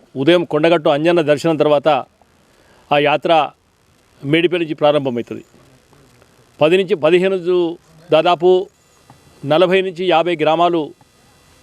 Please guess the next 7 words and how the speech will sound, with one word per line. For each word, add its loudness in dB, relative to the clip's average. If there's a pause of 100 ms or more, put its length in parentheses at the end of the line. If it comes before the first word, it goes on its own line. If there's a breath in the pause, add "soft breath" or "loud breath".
ఆ 2 (100)
పర్యటన -2
ఉంటుంది, 2 (460)
వారి 0
యాత్ర 0
ఉంటుంది. -10 (1000 soft breath)
అన్ని 0